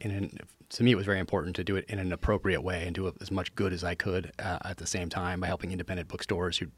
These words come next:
have no foot traffic, that sort of thing. But very quickly, I had to take that breath, look around, and adapt, uh, and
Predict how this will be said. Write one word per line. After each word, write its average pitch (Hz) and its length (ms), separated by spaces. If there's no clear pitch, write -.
have 95 160
no 87 120
foot - 160
traffic, 85 440
that 95 180
sort 98 160
of - 60
thing. 87 180
But 104 200
very 107 180
quickly, 90 460
I - 60
had 87 100
to 80 80
take - 200
that 82 160
breath, 113 340
look 90 160
around, 101 400
and 95 120
adapt, 73 520
uh, 76 380
and 78 340